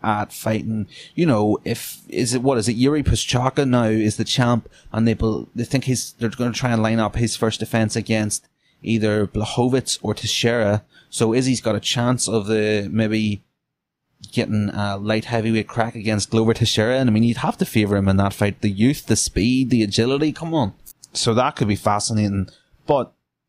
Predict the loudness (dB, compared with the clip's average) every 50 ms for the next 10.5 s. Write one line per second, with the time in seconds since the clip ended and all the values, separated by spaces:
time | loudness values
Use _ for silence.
0 | _ _ _ 0 0 0 2 0 2 2 2 2 2 2 0 0 0 0 0 2
1 | 2 0 0 -2 0 0 2 2 2 2 0 0 0 0 -2 -2 -2 -2 0 0
2 | 0 0 0 0 2 2 2 0 0 0 -2 -2 -2 -2 -4 -4 -4 -4 -2 -2
3 | -2 0 0 0 0 2 0 0 -2 -2 -4 -4 -2 0 0 2 2 0 0 -2
4 | -4 -4 -4 -2 -2 -2 0 -2 -2 -2 -2 -2 -2 -2 -4 -4 -6 -6 -2 0
5 | 0 0 0 0 -2 -4 -4 -4 -4 -4 -4 -2 -2 -2 -4 -6 _ -6 -2 0
6 | 0 0 -2 -2 -4 -6 -6 -4 -6 -8 -10 -8 -6 -4 -2 -2 -4 -6 -10 -12
7 | -8 -6 -4 -4 -4 -4 -6 -6 -8 -8 -8 -10 _ -20 -20 -20 -20 -20 -20 -20
8 | _ _ _ _ _ _ _ _ _ _ _ _ _ _ _ _ _ _ -14 -8
9 | -4 -2 -2 -2 -2 -2 0 0 0 -2 -2 -2 -2 0 0 0 0 0 0 -2
10 | -2 -2 -2 0 2 2 2 2 0